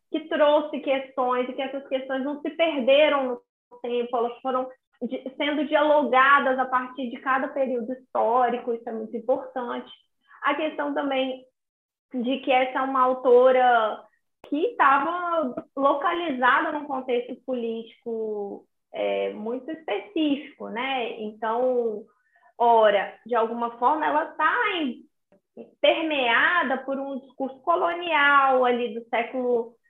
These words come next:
né, é, dezoito na, na Inglaterra. Isso aparece na obra. Então, existia um certo tom desse republicanismo que também dialogava com o protestantismo, né?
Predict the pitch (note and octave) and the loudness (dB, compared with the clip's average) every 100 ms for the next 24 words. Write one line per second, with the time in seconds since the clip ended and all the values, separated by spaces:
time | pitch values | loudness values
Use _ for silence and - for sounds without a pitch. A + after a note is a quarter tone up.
0 | _ A#3 A#3+ A#3+ A3 - A3 A3 G#3+ C4 | _ -6 -2 -2 -2 -2 -4 -2 -4 -4
1 | A3 A#3+ A#3 A3+ A3 A#3 A3 G#3+ G#3 G#3 | 2 4 6 6 4 -4 -8 -4 -4 -4
2 | A3 G#3+ A3 B3 C#4 C#4 B3 A#3+ B3 A3+ | -6 -6 0 0 0 -2 0 0 -2 -4
3 | B3+ C4+ C#4+ C#4+ C#4+ B3+ B3+ C4+ - A#3+ | -6 -4 -6 -2 0 2 0 -2 -6 -4
4 | A#3 A#3+ A#3 A#3 G#3+ A3 A3 A3+ C#4 D4 | 0 4 4 2 -2 -6 -6 -6 -4 -4
5 | C4 - - F4 F#4 - - C4+ C4 - | -6 -8 -10 -10 -10 -10 -2 0 0 -6
6 | C4 A#3+ - C#4 C#4+ D#4+ D4 B3+ A#3 A#3 | -8 -8 -4 0 0 2 0 2 0 0
7 | A#3+ A#3+ A#3 A3+ A#3 A#3+ A3+ A3+ A3+ A3+ | -4 -4 -4 -4 -6 -6 -4 -6 -6 -10
8 | B3+ - A#3+ B3 D4+ D4 C4 B3 A#3+ B3 | -8 -6 -4 -4 -2 2 2 4 2 0
9 | B3 - A#3+ A#3 A3 A#3 A3+ - G#3+ G#3+ | 0 -4 -6 -6 -4 -6 -6 -8 -10 -12
10 | - B3+ D4 C4+ A3 A3 A3+ B3+ D#4 | -6 -2 -2 -2 -6 -10 -8 -6 -6